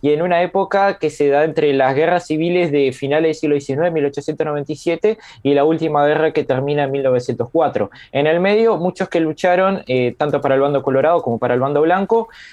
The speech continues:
habían quedado como a la deriva, y muchos tenían que bagallar, contrabandear, dedicarse al robo, este, como era el caso de estos dos, eh, protagonistas, Páez y González.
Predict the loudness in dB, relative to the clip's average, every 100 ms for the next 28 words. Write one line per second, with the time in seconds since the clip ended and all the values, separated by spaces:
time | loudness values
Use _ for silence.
0 | -20 _ _ 0 2 2 2 2 2 2
1 | 0 2 2 2 2 2 2 2 0 -2
2 | -2 -4 -2 -2 -2 -2 0 2 2 2
3 | 0 0 -2 0 -2 -2 0 0 0 0
4 | 2 2 0 0 0 0 -2 -2 0 0
5 | 2 2 2 2 0 -6 _ -20 -6 -6
6 | -2 0 0 0 -2 0 2 2 0 -2
7 | 0 0 2 2 2 0 -2 -2 -2 0
8 | 2 2 2 0 -6 -8 -4 -2 0 -2
9 | -2 -2 0 0 0 -2 -2 -2 -2 0
10 | 0 0 -2 -4 -2 0 0 0 -4